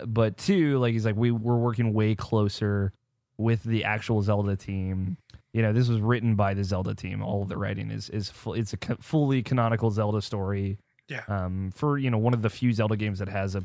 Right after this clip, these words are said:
Speaker 1: a pretty big story. Um, it, yeah, everything about this seems really exciting.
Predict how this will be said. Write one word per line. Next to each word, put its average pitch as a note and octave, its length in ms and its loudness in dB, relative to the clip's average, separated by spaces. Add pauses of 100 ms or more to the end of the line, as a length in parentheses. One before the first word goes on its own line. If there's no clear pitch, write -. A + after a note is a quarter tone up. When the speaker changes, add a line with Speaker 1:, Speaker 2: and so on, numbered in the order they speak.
Speaker 1:
a A2+ 120 -2
pretty G2 360 -2
big F#2+ 320 -6
story. F#2+ 640 -4 (560)
Um, F#2+ 720 0 (480)
it, C3 140 0
yeah, C#3 240 2
everything D#3 400 2
about A#2 280 2
this - 480 -4
seems G2 480 -6
really G2+ 240 -4
exciting. C#2+ 480 -10